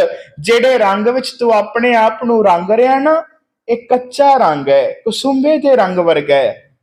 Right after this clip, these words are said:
ਇਹ ਮਾਇਆ ਦੇ ਪਦਾਰਥਾਂ ਦਾ ਰੰਗ ਹੈ। ਇਹ ਪਲ ਪਲ ਤੇ ਚੜ੍ਹਦਾ ਤੇ ਲਹਿੰਦਾ ਹੈ। ਜਦੋਂ ਥੋੜਾ ਜਿਹਾ ਕੁਛ ਕੋਲ ਆਇਆ, ਰੰਗ ਚੜ੍ਹ ਗਿਆ, ਉਦੋਂ ਆਪਣੇ ਆਪ ਨੂੰ ਆਖਦਾ, "ਮੇਰੇ ਵਰਗਾ ਕੌਣ ਹੈ?" ਗੁਰੂ ਪਿਆਰਿਓ,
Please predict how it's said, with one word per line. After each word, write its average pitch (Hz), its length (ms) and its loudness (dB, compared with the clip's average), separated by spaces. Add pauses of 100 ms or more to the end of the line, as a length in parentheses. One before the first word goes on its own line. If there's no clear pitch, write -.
(120)
ਇਹ 247 120 4
ਮਾਇਆ 233 420 2
ਦੇ 277 160 -2
ਪਦਾਰਥਾਂ 240 680 -2
ਦਾ 294 180 2
ਰੰਗ 175 320 -2
ਹੈ। 139 300 0 (440)
ਇਹ 285 140 0
ਪਲ 262 360 2
ਪਲ 277 260 2
ਤੇ 269 200 -4
ਚੜ੍ਹਦਾ 254 540 2
ਤੇ 262 180 2
ਲਹਿੰਦਾ 254 360 0
ਹੈ। 139 440 -2 (760)
ਜਦੋਂ 233 320 2
ਥੋੜਾ 269 400 0
ਜਿਹਾ 262 180 0
ਕੁਛ 269 280 -4
ਕੋਲ 277 360 0
ਆਇਆ, 269 300 2
ਰੰਗ 233 340 -2
ਚੜ੍ਹ 269 380 0
ਗਿਆ, 233 460 0 (360)
ਉਦੋਂ 226 280 2
ਆਪਣੇ 220 420 0
ਆਪ 208 340 0
ਨੂੰ 226 200 0
ਆਖਦਾ, 214 380 0
"ਮੇਰੇ 226 280 2
ਵਰਗਾ 254 360 0
ਕੌਣ 247 360 0
ਹੈ?" 233 220 -8 (920)
ਗੁਰੂ 220 220 2
ਪਿਆਰਿਓ, 202 540 2